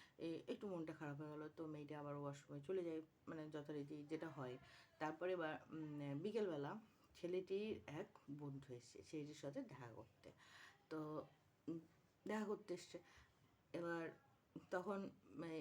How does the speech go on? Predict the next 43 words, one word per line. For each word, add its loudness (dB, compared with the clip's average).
মানে 0
ছেলেটির 0
বন্ধুটা 0
নাকি 0
বিয়ের 4
সময় -2
আসতে 0
পারেনি, -6
তো -4
সেই -2
জন্য -2
বলছে, -2
"ঠিক 0
আছে, 4
যে, 0
যে 2
আমি 0
তো -2
এসছি, 2
আহ, -2
যা 6
তোর 2
বউয়ের 4
হাতে 2
চা -2
খাবো, 4
তোর 2
বউকে 0
চা -2
করে -4
নিয়ে -12
আসতে -16
বল। -8
আর 0
তোর 0
বউকে 0
তো -4
আমি -2
দেখিও -2
নি, 6
তাহলে -2
দেখবো, 0
যা, -6